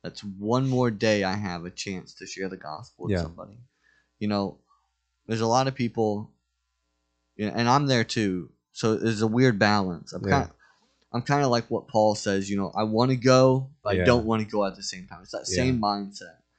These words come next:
Speaker 1: Is the longer I have here on earth, the more potential I have to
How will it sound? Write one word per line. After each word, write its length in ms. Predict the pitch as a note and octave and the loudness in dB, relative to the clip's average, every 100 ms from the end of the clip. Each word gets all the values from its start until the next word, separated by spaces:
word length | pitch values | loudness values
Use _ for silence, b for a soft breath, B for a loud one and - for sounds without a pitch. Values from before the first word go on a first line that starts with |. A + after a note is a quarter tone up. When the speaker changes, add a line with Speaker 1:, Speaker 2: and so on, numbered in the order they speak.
| b b b b - | b b b b -2
Speaker 1:
Is 440 | A2+ A2 G2+ - - | 0 0 -2 -8 -2
the 100 | A#2 | 0
longer 480 | G#2 C3 D#3+ D#3 C#3 | 2 2 2 0 2
I 120 | B2+ | 0
have 400 | A#2 A2+ A2 A2 | 0 0 -2 -4
here 180 | G#2 F#2 | -6 -6
on 140 | F2+ | -8
earth, 440 | F2+ F#2 E2 - - _ _ _ - | -10 -10 -12 -18 -20 _ _ _ -4
the 80 | |
more 300 | A2 A#2 C3+ | 0 4 2
potential 800 | C3+ - B2+ - B2 A#2+ A#2+ A2 | 2 -4 -6 -4 -4 -4 -4 -6
I 120 | F2+ G2+ | -4 -6
have 520 | G#2 G#2 G2 G2+ _ | -6 -6 -6 -8 _
to 300 | - G2+ E2+ | -8 -8 -8